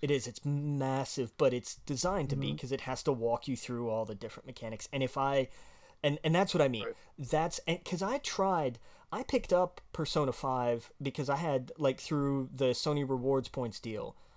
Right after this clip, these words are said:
Speaker 1: when it
Speaker 2: Mm-hmm.
Speaker 1: first came out, 'cause I was like, "I've got all these points." I wasn't really doing anything with them, and I was like, "I've heard good things about this. I'll try it." Never even opened it.
Speaker 2: Wow.
Speaker 1: Because it was just like, "Oh, this is just,"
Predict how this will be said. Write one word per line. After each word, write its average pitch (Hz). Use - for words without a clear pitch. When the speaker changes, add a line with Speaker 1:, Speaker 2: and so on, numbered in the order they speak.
Speaker 1:
when 139
it 135
Speaker 2:
Mm-hmm. -
Speaker 1:
first 151
came 127
out, 117
'cause -
I -
was 123
like, -
"I've 135
got 143
all 117
these 104
points." 170
I 123
wasn't 170
really 147
doing 127
anything 123
with 120
them, 123
and 117
I 113
was 123
like, -
"I've 220
heard 240
good 139
things 123
about 117
this. 113
I'll 117
try 107
it." -
Never 147
even 143
opened 113
it. -
Speaker 2:
Wow. 123
Speaker 1:
Because 143
it 160
was 151
just -
like, 127
"Oh, 135
this 123
is 139
just," -